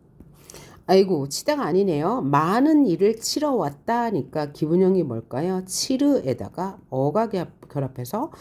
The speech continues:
치러가 됐어요. 그런데 변한 게 뭐 있을까요? 치, 리을까지 있는데 으만 없어지고 이 어가 요 앞으로 갔죠.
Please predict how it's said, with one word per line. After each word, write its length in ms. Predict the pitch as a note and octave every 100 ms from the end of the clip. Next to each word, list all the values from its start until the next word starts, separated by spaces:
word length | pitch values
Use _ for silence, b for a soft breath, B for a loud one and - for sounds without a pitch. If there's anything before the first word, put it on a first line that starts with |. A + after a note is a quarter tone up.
| B
치러가 600 | - - D#4 D3+ C3+ A3+ A#3
됐어요. 380 | C#3 - G#2+ -
그런데 760 | D#3 D3+ A2+ A#2 D3 C4 F#4 -
변한 380 | E3 F#3 G3+
게 100 | G3
뭐 240 | D#3 B2 G3
있을까요? 840 | A#3+ - E3+ - C3 G#3 F4+ F#4+ B B B B -
치, 560 | - - D4+ F4 F4 - _ _ -
리을까지 720 | D3 G3+ C#4+ C#4+ B3+ A#3 A3
있는데 480 | F3 D3 D3 E3+ - E3+
으만 540 | F#3 A3+ C4 C#4 C4
없어지고 1000 | C#3 D3 - - G3+ G3 E3 D3 G3+ G#3+
이 340 | D3+ E3 E3+ -
어가 680 | C3 A#2+ A#2 A2+ G#3+ C4 A#3+ C#3+
요 180 | D#3 C#3+ - -
앞으로 420 | C#3 - - A#3+
갔죠. 360 | - - -